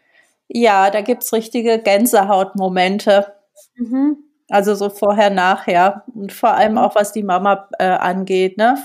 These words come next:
Speaker 1: Vorher wirklich verzweifelt, weiß nicht mehr, was sie tut, tun soll.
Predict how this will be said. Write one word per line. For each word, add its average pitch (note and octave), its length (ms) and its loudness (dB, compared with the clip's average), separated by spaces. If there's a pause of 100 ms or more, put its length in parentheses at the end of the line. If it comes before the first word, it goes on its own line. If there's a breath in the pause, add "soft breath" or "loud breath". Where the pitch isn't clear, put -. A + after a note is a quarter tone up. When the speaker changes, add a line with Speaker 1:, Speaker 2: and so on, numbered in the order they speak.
Speaker 1:
Vorher G#3+ 420 2
wirklich A3+ 380 -4
verzweifelt, G3+ 880 -2
weiß G3 280 0
nicht A3 160 -10
mehr, G3 140 -10
was G3 180 -6
sie G3+ 120 -14
tut, A3 420 -6 (440 loud breath)
tun A3+ 280 0
soll. G3+ 540 2